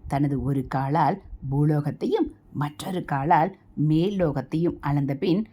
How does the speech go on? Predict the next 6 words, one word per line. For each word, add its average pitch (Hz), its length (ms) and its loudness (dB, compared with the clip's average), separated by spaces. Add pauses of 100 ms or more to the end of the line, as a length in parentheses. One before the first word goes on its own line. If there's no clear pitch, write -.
(240)
மூன்றாவது 156 760 2
அடியை 147 400 0 (420)
எங்கு 170 340 2
வைக்க 143 360 0
வேண்டும் 147 440 2 (120)
என்று 151 360 0